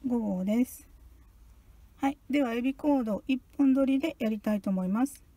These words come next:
まず作り目の準備の、はい、一目を作ります。そしたら鎖を二目編みます。そしたら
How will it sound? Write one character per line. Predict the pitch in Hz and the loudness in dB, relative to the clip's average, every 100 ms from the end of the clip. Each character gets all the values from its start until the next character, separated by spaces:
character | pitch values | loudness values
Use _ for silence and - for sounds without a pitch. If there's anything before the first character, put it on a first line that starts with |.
| - - - - - - - - - _ - - - _ - | -20 -20 -20 -20 -20 -20 -20 -20 -20 _ -20 -20 -20 _ -2
ま | 294 | 0
ず | 269 269 | 0 -2
作 | - - 294 | -6 -2 0
り | 311 | 2
目 | 302 | 2
の | 247 220 | 2 0
準 | 214 262 247 | 2 2 2
備 | 208 | 0
の、 | 214 262 294 - - - - - _ - - - - - - - _ _ - - - - - - _ - - - - - - - _ - | 2 2 0 -8 -20 -20 -20 -20 _ -20 -20 -20 -20 -20 -20 -20 _ _ -20 -20 -20 -20 -20 -20 _ -20 -20 -20 -20 -20 -20 -20 _ -12
は | 233 | -10
い、 | |
一 | - - | -6 -2
目 | 233 214 | 0 0
を | |
作 | - - 196 | -4 -8 -4
り | 196 | 0
ま | 247 302 | 2 0
す。 | - - | -4 -20
そ | - | -14
し | |
た | - 240 | -6 -2
ら | 254 294 - _ | 0 0 -4 _
鎖 | 254 240 269 269 277 | -10 -2 0 2 2
を | |
二 | 277 - 285 | 0 -2 2
目 | 262 | 2
編 | 233 208 | 2 0
み | 202 | 0
ま | 202 202 | 0 -2
す。 | 233 - - - - _ - _ _ _ - - - _ _ _ _ _ _ _ _ _ _ _ | -4 -10 -20 -20 -20 _ -20 _ _ _ -20 -20 -20 _ _ _ _ _ _ _ _ _ _ _
そ | - - | -10 -8
し | - | -6
た | - 214 | -4 -2
ら | 208 226 | -2 -4